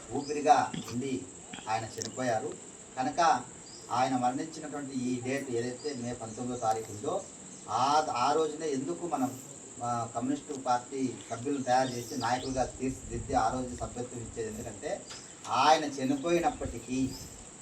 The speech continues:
ఆయన, ఆ, ఏదైతే మన పార్టీ ఆశయాలు,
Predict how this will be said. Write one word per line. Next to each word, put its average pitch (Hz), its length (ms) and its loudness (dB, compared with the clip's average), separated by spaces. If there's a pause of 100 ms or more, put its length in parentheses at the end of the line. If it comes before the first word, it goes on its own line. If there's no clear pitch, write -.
(220)
ఆయన, 151 600 6 (640)
ఆ, 143 160 2
ఏదైతే 151 680 2
మన 127 400 0 (800)
పార్టీ 131 580 0
ఆశయాలు, 127 560 4